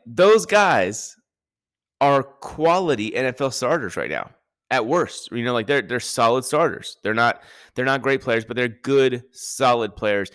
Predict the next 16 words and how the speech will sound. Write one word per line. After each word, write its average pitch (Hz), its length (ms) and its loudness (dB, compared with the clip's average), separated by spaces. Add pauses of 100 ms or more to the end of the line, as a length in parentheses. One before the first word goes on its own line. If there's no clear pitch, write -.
(280)
The 127 120 -2
lack 113 440 -2
of 147 120 -4
speed 110 540 -6 (240)
has 131 280 0
not 143 220 2
shown 139 340 0
up 113 220 0 (180)
at 110 160 2
all. 78 280 -4 (220)
You 110 80 -8
know 160 120 4
why? 175 380 2
Because 117 240 -8
they 92 100 -6
have 90 160 -8